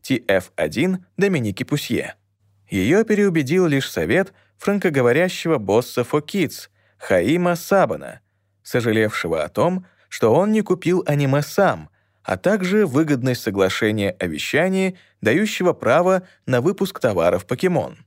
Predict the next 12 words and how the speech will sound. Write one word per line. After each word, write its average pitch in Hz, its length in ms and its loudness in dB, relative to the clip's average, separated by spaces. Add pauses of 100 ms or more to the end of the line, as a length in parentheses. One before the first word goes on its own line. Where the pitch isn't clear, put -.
(560)
«Я 165 260 2
чуть 175 360 -4
не 165 80 0
упустила 104 580 -2
«Покемона», 104 680 -2 (360)
и - 80 -4
это 196 220 0
наверняка 131 580 0
стоило 170 440 0
бы 156 120 0
мне 147 180 0
карьеры», 160 600 -2